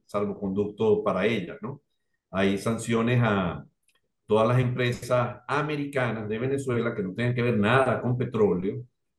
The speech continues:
para tener relaciones, eh, con, eh, empresas,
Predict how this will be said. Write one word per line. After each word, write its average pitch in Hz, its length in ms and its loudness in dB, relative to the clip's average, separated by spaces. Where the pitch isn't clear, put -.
para 98 200 -2
tener 98 240 -2
relaciones, 120 760 -2
eh, 87 960 -2
con, 87 680 -2
eh, 90 440 -2
empresas, 101 1000 2